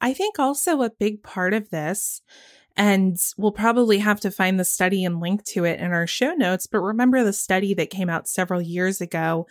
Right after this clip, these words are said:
showing that there was a high correlation between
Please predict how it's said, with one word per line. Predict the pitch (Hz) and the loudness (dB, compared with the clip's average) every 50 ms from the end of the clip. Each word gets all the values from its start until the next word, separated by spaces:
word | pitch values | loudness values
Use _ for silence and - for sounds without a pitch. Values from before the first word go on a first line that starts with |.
| - - - - - - - _ | -14 -20 -20 -20 -20 -20 -20 _
showing | - - - - 254 254 269 254 226 220 214 202 202 202 196 208 - 190 | -4 -2 0 2 4 4 4 4 4 4 4 4 2 2 0 -2 -4 -2
that | 196 190 185 180 180 170 - - _ _ _ | -2 0 2 2 2 0 -2 -4 _ _ _
there | - 202 202 196 | -2 0 0 2
was | 196 202 196 | 2 0 0
a | 202 | -2
high | 180 - - 208 208 214 | -2 -2 0 0 0 0
correlation | 208 - 220 208 196 185 180 180 180 190 240 262 - - - 175 160 160 160 160 160 165 - - _ _ _ _ _ _ _ | 0 0 0 2 2 2 2 2 2 2 2 0 0 -4 -4 -4 -4 -4 -4 -6 -6 -8 -10 -14 _ _ _ _ _ _ _
between | - 196 190 - - - 202 190 190 185 185 180 175 175 - | -4 -4 -4 -2 0 0 2 2 2 2 0 0 -2 -4 -6